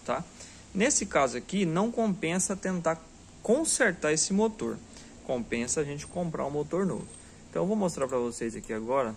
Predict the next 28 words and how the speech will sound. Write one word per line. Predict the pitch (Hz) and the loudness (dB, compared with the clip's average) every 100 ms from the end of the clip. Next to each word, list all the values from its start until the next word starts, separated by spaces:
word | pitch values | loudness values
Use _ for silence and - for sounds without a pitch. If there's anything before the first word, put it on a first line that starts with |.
| 117 | -8
na | 113 | -10
própria | - 120 123 | -4 -2 -2
internet, | 113 113 107 120 135 - - - - - - - - - - - - - - - | -6 -4 -2 0 -2 -4 -12 -18 -20 -20 -20 -20 -20 -20 -20 -20 -20 -20 -20 -18
que | - 143 | -8 -6
nós | 143 156 156 - - - - | -2 -2 -2 -8 -12 -20 -6
temos | 143 160 143 110 - - - - | -2 -2 -4 -6 -8 -12 -10 -4
condições | 160 160 - - 135 147 | -4 -4 -6 -6 -4 -4
de | 147 | -6
comprar | 143 143 139 | -6 -2 -2
um | |
motor | 139 143 143 135 | 0 -2 0 -2
novo | 131 131 135 - - - - - | 0 -2 -4 -12 -18 -20 -18 -8
e | 147 | -4
não | 139 147 | -2 0
é | |
tão | 147 160 170 | 0 -2 -4
caro, | - 151 151 113 | -2 0 0 0
tá? | - 117 - - | -4 -6 -6 -12
Deixa | - | -6
eu | 120 | -4
abrir | 120 123 | -2 -2
um | |
anúncio | 120 113 113 - | -2 -2 -6 -8
aqui | - | -12
pra | - 110 | -8 -8
vocês | 110 117 104 | -6 -8 -6
verem, | |
ó. | 101 | -8